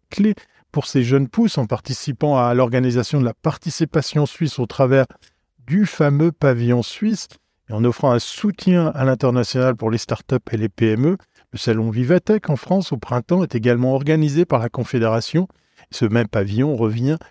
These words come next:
du C E S à Las Vegas. Pour le M W C deux mille vingt-trois, quatorze entreprises bénéficieront,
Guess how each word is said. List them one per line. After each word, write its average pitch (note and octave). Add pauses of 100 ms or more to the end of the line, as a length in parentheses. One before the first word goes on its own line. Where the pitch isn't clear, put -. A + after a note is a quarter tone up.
(120)
du C#3+
C D3+
E C3
S C3
à B2
Las A#2+
Vegas. A2+ (360)
Pour F#3+
le G#3+
M G3
W E3
C -
deux D3
mille C3
vingt-trois, D3 (100)
quatorze E3
entreprises C#3+
bénéficieront, C3